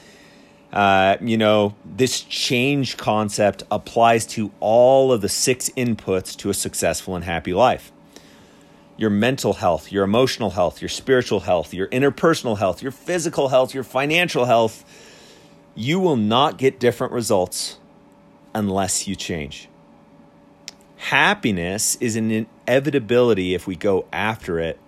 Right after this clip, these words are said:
and change every day. My mission is to improve your life.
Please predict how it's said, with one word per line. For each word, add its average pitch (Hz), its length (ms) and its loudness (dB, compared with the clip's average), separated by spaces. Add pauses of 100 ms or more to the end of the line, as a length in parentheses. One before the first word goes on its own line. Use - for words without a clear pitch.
(360)
and 92 120 -10
change 82 640 -8 (420)
every 90 260 -2
day. 80 220 -6 (1160)
My 127 280 2
mission 107 420 0
is 104 140 -4
to - 160 -8
improve 92 360 -4
your 98 140 0
life. 80 400 -4